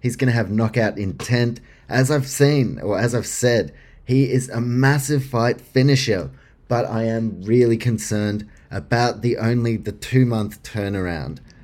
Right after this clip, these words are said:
after getting his fucking lights shut out. For Stoltzfus, he has his wrestling. He needs to avoid the heavy hands of Dwight Grant and utilize the larger octagon. Get his opponent down to the ground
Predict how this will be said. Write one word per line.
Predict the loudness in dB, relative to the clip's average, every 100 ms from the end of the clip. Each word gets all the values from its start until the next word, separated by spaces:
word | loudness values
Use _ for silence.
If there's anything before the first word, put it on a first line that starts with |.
| -14
after | -6 -4 -4
getting | -2 -2 -2
his | -4 -6 -4
fucking | -6 -4
lights | -6 -8 -8
shut | -6 -6 -6
out. | -6 -8 -10 -18 _ _ -20 _ -8
For | -4
Stoltzfus, | -4 -2 2 2 0 2 2 2
he | 4 6
has | 6 4
his | -2 -2
wrestling. | 2 2 0 -2 -2 -2 -8 -20 -6
He | -2
needs | 0 2 2 0 2
to | 2
avoid | 4 2 2
the | 0
heavy | -2 -2
hands | -4 -2 -4
of | -8 -4
Dwight | -2 -2 -2
Grant | -4 -2 -4 -8 -14 -20 _
and | -8 -4 -4 -6
utilize | 0 4 4 4 0 0
the | 0 2
larger | 4 2 4 2
octagon. | 2 -2 -2 -2 -4 -6
Get | -2 0
his | 2
opponent | 0 -2 -2 -2 -4 -10 -20 -20 -20 -2
down | 2 4 2
to | 2
the | -2
ground | 0 0 0 -2